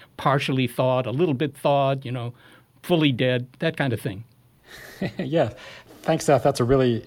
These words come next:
Speaker 2: important question. In fact, that's one of the, one of the first findings of this, this Isogeny project was that who's there matters.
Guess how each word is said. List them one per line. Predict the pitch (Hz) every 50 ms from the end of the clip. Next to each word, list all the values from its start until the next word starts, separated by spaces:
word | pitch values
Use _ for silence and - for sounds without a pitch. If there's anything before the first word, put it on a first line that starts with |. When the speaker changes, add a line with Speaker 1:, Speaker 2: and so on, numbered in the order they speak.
| - -
Speaker 2:
important | 113 - 139 120 117 113
question. | - 131 120 - - 98
In | 95 95
fact, | - 151 127 -
that's | 143 - -
one | 214 220
of | 180 135
the, | 135 117 - - - - - - - - - - - - _ _ -
one | 151 151
of | 143
the | 139
first | - - 220 208 - -
findings | 175 170 190 196 180 143 123 110
of | 123 120
this, | 113 117 113 - -
this | - _ 107 104 -
Isogeny | - 139 139 - 113 107 107 101 95 87 - _ _ _ _
project | - - 143 147 123 104 90 - -
was | 107 101
that | 92 113 110 - - -
who's | - - 165 180 180 165 131
there | 120 135 123 120 117 117 120 117 - - - - _ -
matters. | 117 120 120 113 95 - - - - -